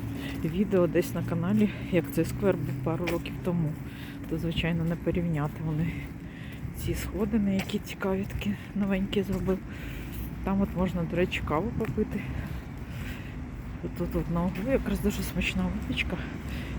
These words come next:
і кава. Отам от. І Га-, Палвана Галя магазинчик також, дальше он Глобал. Ну, такий гарний сквер.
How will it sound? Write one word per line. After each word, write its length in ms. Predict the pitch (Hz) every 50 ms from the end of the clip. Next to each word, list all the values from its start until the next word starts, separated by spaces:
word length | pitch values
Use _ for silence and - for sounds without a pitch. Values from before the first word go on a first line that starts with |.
| -
і 140 | - - -
кава. 320 | - 160 151 160 160 160 165 - - - - -
Отам 200 | 135 - - 160
от. 280 | 151 160 170 - - - 131 135 139 135 131 135 156 156 - - - - - - - - - - - - - - - - - - - - - - - 269
І 160 | 311 320 240
Га-, 180 | 202 165 185 175 - -
Палвана 640 | 190 180 180 185 175 180 175 175 180 175 165 185 170 -
Галя 300 | 175 156 202 262 294 294
магазинчик 800 | 247 240 247 262 247 254 220 208 220 226 214 226 226 233 240 -
також, 460 | - - 202 - - 180 196 208 202 -
дальше 340 | 180 175 170 - - - 190
он 100 | 175 170 175 165
Глобал. 360 | 190 196 226 247 247 220 214 - - - - - 135 131 - - - - -
Ну, 60 | 202 202 -
такий 280 | - 170 - - 190 185
гарний 280 | 156 147 156 - 170
сквер. 320 | - - - - 135 131